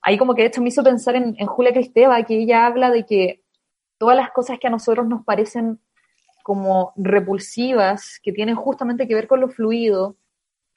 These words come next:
que tienen que ver con los olores, tanto como, eh, nuestros olores de los genitales, o nuestros olores del sobaco, o l-, lo que sea, la transpiración, ¿no es cierto?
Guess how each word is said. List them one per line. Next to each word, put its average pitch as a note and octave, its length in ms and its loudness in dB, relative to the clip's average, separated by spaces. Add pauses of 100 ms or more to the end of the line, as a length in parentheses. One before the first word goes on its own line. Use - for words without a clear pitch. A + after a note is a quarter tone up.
(120)
que G3+ 100 -4
tienen A3+ 240 -2
que A3 80 0
ver G3+ 140 -2
con G#3 120 -4
los G3+ 160 -4
olores, G#3+ 540 2
tanto G3 320 -8
como, F3+ 420 -4 (640)
eh, F3+ 680 2
nuestros F#3+ 320 -6
olores F#3+ 240 0 (100)
de G3+ 200 -4
los G3 120 -6
genitales, G3+ 600 0
o F#3+ 80 -4
nuestros F#3 360 0
olores F3+ 300 4
del F3+ 120 -2
sobaco, F#3+ 520 2
o F#3 580 0
l-, F#3 220 -12 (160)
lo F#3+ 160 -2
que - 180 -10
sea, G#3 280 2
la F#3+ 60 0
transpiración, F#3+ 1080 -4
¿no G3 60 -8
es F#3+ 80 -14
cierto? F#3+ 440 -6